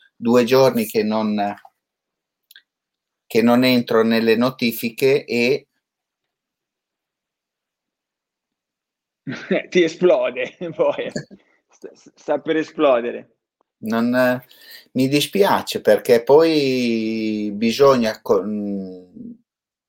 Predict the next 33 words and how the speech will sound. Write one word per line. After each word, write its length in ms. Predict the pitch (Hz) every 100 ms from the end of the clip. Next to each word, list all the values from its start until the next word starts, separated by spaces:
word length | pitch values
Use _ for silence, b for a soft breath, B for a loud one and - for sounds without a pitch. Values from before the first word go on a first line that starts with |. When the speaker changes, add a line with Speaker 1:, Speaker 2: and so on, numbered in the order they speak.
| - -
Speaker 1:
oltre 300 | - 131 135 131
che 140 | 127
ci 120 | -
metti 300 | - 240 135
la 120 | 120
faccia, 440 | 120 123 110 - 98
no? 240 | 104 117
Anche 380 | 117 113 117 123
metterci, 840 | 110 113 113 107 - 98 101 98 -
co-, 340 | - 120 110
collaborare, 840 | - 123 123 120 117 117 113 120 117
continuare 640 | 123 117 113 120 117 113 110
il 120 | 104
discorso 760 | 107 104 - 113 117 117 - 107
ci 160 | -
vuole, 320 | 107 101 98
come 300 | 95 117 117
te 120 | - 135
anche 320 | 120 113 113
da, 240 | 110 104 - b b
da 180 | 117 120
scrittore, 760 | - 131 120 - 127 113 101
no? 240 | 101 110 120
Immagino 720 | 113 117 123 120 123 131 131
quando 640 | - 120 117 110 110 101 b b _ _
c'era 360 | - 135 131 120
il 100 | 113
firmacopie 840 | - 117 113 107 - 117 104 104 101
prima, 600 | 110 98 95 95 107 - _ _ _ _ _
cioè 160 | -
uno, 380 | 107 180 220 107 -
Speaker 2:
Sì. 120 | 131
Speaker 1:
io, 360 | 190 180 139